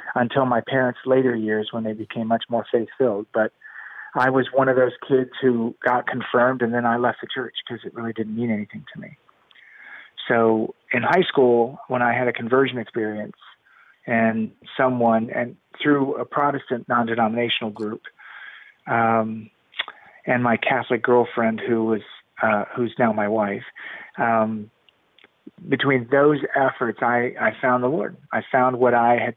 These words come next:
never found when I was in my, uh, cultural Catholic, you know, religious education programs, um, that were, frankly, even at that time, starting to become antiquated because,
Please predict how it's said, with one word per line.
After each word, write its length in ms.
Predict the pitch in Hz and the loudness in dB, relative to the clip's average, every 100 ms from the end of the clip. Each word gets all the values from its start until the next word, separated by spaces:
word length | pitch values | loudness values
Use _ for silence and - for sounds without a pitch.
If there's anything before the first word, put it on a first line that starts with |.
| 120 | -10
never 580 | 120 123 123 127 123 117 - | -2 0 2 2 2 -4 -2
found 360 | 117 113 110 | 2 2 0
when 140 | 110 110 | -2 -2
I 100 | 107 | -2
was 160 | 107 104 - _ _ | -4 -8 -16 _ _
in 180 | - 117 | -6 -4
my, 300 | 117 110 104 - _ _ | 0 0 -2 -12 _ _
uh, 400 | - 107 98 95 98 - | -6 -4 -4 -6 -12 -6
cultural 380 | - 131 135 117 | 0 2 2 -2
Catholic, 580 | 139 120 - - - - _ | 0 -2 -2 -6 -8 -16 _
you 100 | - | -2
know, 100 | 120 | 0
religious 380 | 107 113 117 107 127 | 2 2 0 0 -4
education 680 | 110 107 113 104 113 101 - | -4 -4 -4 -4 -8 -10 -8
programs, 560 | - 104 98 170 - - - - - - - - - - - | -2 0 0 -8 -10 -20 -20 -20 -20 -18 -16 -14 -14 -14 -4
um, 380 | 110 104 104 107 | -2 0 -2 0
that 180 | 117 113 | 0 2
were, 180 | 110 - | 0 0
frankly, 480 | 131 127 131 120 120 143 | 2 2 4 4 4 2
even 160 | 131 | 2
at 120 | 123 139 | 0 2
that 220 | 135 131 | 2 2
time, 260 | 123 113 | 0 -2
starting 300 | 110 127 117 | 0 0 0
to 60 | 113 | -2
become 320 | 110 - 113 | -4 -4 -2
antiquated 720 | 107 101 113 - - - - | 0 0 -4 -4 -4 -6 -10
because, 380 | - 110 113 104 | -10 -4 -2 -4